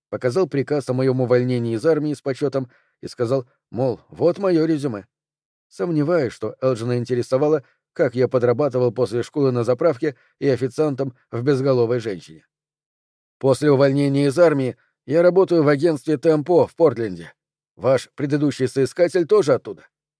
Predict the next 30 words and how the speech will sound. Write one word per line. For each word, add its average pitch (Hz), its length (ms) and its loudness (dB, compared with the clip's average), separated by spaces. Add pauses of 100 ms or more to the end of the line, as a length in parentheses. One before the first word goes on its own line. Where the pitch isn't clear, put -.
(100)
Можете 190 320 0
позвонить, 156 540 0
если 113 240 -4
хотите. - 480 -6 (520)
Спросите 170 580 -4
миссис 165 340 -4
Фробишер". 139 520 -4 (800)
Может, 196 220 -2
она 185 180 4
даже 170 300 4
позволит 160 500 4
мне 160 160 0
сохранить 156 480 -2
работу, 143 600 2
зная, 120 320 -2
что - 160 -6
я 131 120 4
подыскиваю 127 600 0
другую. 107 360 -4 (760)
Почему? 160 640 0 (1000)
Потому 160 300 -6
что 202 160 -2
я 196 160 6
лучший 156 400 -2
из 120 120 -8
тех, 175 300 -2
кто 143 220 -2
у 143 40 -2
нее 123 220 -2
есть. 104 460 -8